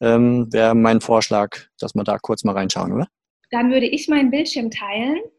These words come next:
Speaker 1: Hätte mit dem Maggi Kochstudio als Beispiel. Du hast mir im Vorfeld erzählt, dass die das besonders gut machen, ne? Dass die ein wunderbares Einstiegsbeispiel sind.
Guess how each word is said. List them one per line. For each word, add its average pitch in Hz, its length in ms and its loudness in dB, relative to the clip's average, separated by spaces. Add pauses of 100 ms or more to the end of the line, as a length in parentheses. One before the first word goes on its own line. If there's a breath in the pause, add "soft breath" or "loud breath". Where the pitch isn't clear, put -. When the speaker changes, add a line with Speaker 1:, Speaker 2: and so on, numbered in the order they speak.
(880 soft breath)
Speaker 1:
Hätte 113 260 -4
mit 104 220 -4
dem 104 340 2
Maggi 139 400 2
Kochstudio 180 680 -2
als - 240 -4
Beispiel. 156 720 0
Du 123 140 -4
hast 120 140 -2
mir 135 80 4
im 117 100 2
Vorfeld 139 360 2
erzählt, 123 420 -2
dass 123 140 -4
die 127 120 -4
das 117 160 -4
besonders 113 460 2
gut 143 220 -8
machen, 165 280 2
ne? 123 120 2
Dass - 140 -6
die 120 100 0
ein 113 80 2
wunderbares 120 520 4
Einstiegsbeispiel 143 840 -4
sind. 147 260 4